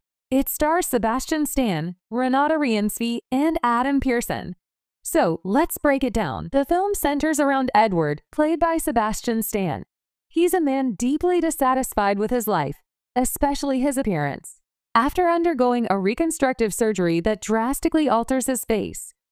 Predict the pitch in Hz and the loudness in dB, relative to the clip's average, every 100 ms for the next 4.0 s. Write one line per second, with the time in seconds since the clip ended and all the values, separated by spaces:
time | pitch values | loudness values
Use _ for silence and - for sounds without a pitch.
0 | _ - 262 311 392 403 370 302 302 294 | _ -4 -2 0 -2 0 0 2 0 0
1 | 277 - 170 165 240 247 254 214 208 - | -2 0 -2 0 -2 0 0 0 -2 -4
2 | 87 - _ _ _ _ 190 196 285 294 | -6 -8 _ _ _ _ 0 0 2 0
3 | - 254 269 285 302 302 277 110 80 | 0 0 0 0 -2 -2 -2 -2 -4